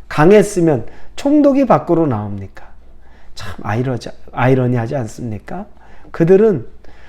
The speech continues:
하나님 사랑한다. 그래서 하나님이 주신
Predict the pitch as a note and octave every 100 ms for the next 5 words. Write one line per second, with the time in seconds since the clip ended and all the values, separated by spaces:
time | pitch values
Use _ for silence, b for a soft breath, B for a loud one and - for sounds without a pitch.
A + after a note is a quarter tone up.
0 | b - F#3+ G3 G3 F#3+ F3 D#3+ D3 B2
1 | A2+ G#2+ G#2 - - D3+ D3+ F#3+ E3 -
2 | B B B B B - G3+ G#3 G#3 G#3
3 | G#3+ G#3+ F#3+ E3+ A3 A3 A#3+